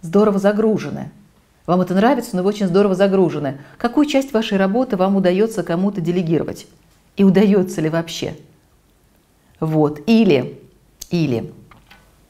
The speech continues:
вот насколько я поняла, ваша работа связана с путешествиями. Вы постоянно куда-то перемещаетесь. Я слышу,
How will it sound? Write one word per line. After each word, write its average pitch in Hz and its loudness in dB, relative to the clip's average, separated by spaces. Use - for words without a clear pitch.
вот 180 0
насколько 170 0
я 165 2
поняла, 208 0
ваша 190 0
работа 233 0
связана 190 0
с - -20
путешествиями. 160 -8
Вы 147 -6
постоянно 180 0
куда-то 175 -4
перемещаетесь. 190 -2
Я 160 -2
слышу, 160 -4